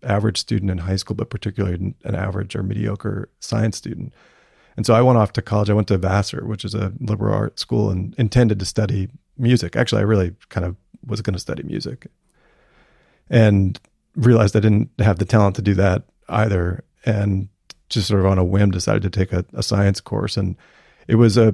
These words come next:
one of these sort of freak accidents that I happened to be at a place where science was friendly and presented in a way that was appetizing to me and non-threatening. And I think if I'd gone to a place like Harvard,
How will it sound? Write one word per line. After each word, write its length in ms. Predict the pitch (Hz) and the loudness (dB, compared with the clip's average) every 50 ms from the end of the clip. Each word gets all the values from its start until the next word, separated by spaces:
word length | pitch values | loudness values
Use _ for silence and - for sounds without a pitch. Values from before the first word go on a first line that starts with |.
| - _ _ | 2 _ _
one 160 | - 135 135 | 2 4 6
of 80 | 147 143 | 6 6
these 140 | 131 117 | 4 4
sort 100 | - 117 | 4 2
of 80 | 107 104 | 0 0
freak 300 | - - 120 123 113 - | 2 2 2 4 4 6
accidents 500 | 120 131 151 - - 113 98 95 101 92 | 4 4 4 2 2 2 2 2 2 2
that 120 | - 110 107 | 2 4 4
I 160 | 104 107 101 | 4 4 4
happened 240 | 98 113 110 - 117 | 4 2 2 2 2
to 80 | 113 | 2
be 80 | 95 107 | 4 4
at 40 | 101 | 2
a 40 | 101 | 2
place 340 | - - 113 117 110 - | 4 4 4 4 4 2
where 100 | - 101 | 0 -2
science 440 | 90 - - 110 110 107 107 - - | 0 0 0 2 2 2 2 0 0
was 120 | 110 95 - | -4 -4 -4
friendly 400 | - - 117 117 120 110 104 101 | -2 0 2 2 2 2 2 2
and 140 | 98 92 | 2 2
presented 320 | - 107 98 104 113 117 107 | 0 0 2 2 2 2 2
in 100 | 104 101 | 2 2
a 60 | 101 | 2
way 160 | 98 107 107 | 2 4 4
that 140 | 98 101 101 | 4 2 2
was 200 | 95 95 87 - - | 0 0 -2 -4 -6
appetizing 640 | - 107 113 - 110 - - 98 98 90 101 95 90 | -2 -2 -2 0 -2 -2 0 0 0 0 -2 -2 -2
to 80 | - 98 | 0 0
me 380 | 107 113 113 110 98 95 98 - _ _ _ _ _ _ _ _ _ - | 2 2 2 2 0 -2 -4 -8 _ _ _ _ _ _ _ _ _ 0
and 160 | 110 107 107 | 2 4 4
non-threatening. 760 | 107 98 98 95 92 113 120 120 - - 107 101 95 95 104 | 4 4 4 2 2 2 2 2 2 2 2 0 0 0 2
And 80 | 110 117 | 2 2
I 40 | |
think 200 | 113 - 123 110 | 2 2 2 2
if 80 | 123 107 | 2 2
I'd 180 | 107 104 104 98 | 2 2 2 2
gone 240 | 113 110 110 113 | 2 2 4 4
to 100 | 107 107 | 4 2
a 80 | 95 95 | 2 0
place 300 | - - 110 104 95 - | 0 0 -2 -2 0 -2
like 160 | 92 87 - | -4 -6 -4
Harvard, 520 | - 113 110 113 110 98 92 87 85 85 | -2 0 2 2 2 2 0 -2 -4 -6